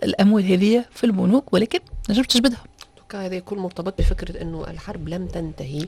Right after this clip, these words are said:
Speaker 1: بالعكس.
Speaker 2: على عكس
Speaker 1: مم.
Speaker 2: ما تم تسويقه للعالم، ال-، الإجرام والقتل والإبادة مازالت متواصلة.
Speaker 1: متواصلة.
Speaker 2: آه، ومعاهم ال-، ال-، الظروف ال-، القاسية اللي قاعدين يعيشوا فيها اليوم في
Speaker 1: الاجتماعية
Speaker 2: الشتاء
Speaker 1: وال-
Speaker 2: للأسف ال-، الشديد.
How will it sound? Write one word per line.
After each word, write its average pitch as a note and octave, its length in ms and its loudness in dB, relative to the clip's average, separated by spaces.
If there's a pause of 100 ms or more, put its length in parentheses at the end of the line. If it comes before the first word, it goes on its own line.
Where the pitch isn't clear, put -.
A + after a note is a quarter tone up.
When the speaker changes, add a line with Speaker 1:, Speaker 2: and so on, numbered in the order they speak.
(240)
Speaker 1:
بالعكس. E3 240 2
Speaker 2:
على F3 220 0
عكس F#3 360 -4
Speaker 1:
مم. F3+ 60 -4
Speaker 2:
ما E3 60 -2
تم F3 200 -8
تسويقه E3+ 440 -8
للعالم، D#3+ 640 -2
ال-، D#3 300 -6 (320)
الإجرام E3 680 -6
والقتل E3 580 -6
والإبادة D#3 600 -8
مازالت F3 280 -8
متواصلة. F3 280 -4
Speaker 1:
متواصلة. G3+ 480 2 (280)
Speaker 2:
آه، D3 1040 -6
ومعاهم D3 480 -8
ال-، D3+ 100 -10
ال-، D#3+ 360 -10
الظروف D#3+ 440 -12
ال-، E3 340 -10 (300)
القاسية D#3+ 460 -8
اللي D3+ 120 -10
قاعدين C#3+ 240 -12
يعيشوا C#3+ 180 -8
فيها F#3+ 100 -2
اليوم D3+ 180 -4
في - 60 -10
Speaker 1:
الاجتماعية D#3 440 -2
Speaker 2:
الشتاء C#3 120 -2
Speaker 1:
وال- - 80 -4
Speaker 2:
للأسف - 420 -10
ال-، - 640 -12
الشديد. F#3 480 -8